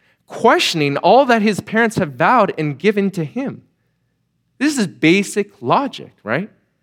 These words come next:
If mom and dad don't keep their word with big brother,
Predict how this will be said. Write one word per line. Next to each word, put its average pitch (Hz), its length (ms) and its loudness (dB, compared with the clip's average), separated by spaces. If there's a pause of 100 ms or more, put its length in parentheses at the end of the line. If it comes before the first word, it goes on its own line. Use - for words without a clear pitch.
(260)
If 135 180 -10
mom 247 280 2
and 175 200 -2
dad 165 520 0 (260)
don't 220 220 4
keep 262 300 0
their 214 180 4
word 170 400 4
with 135 260 -2 (340)
big 165 300 2
brother, 143 520 2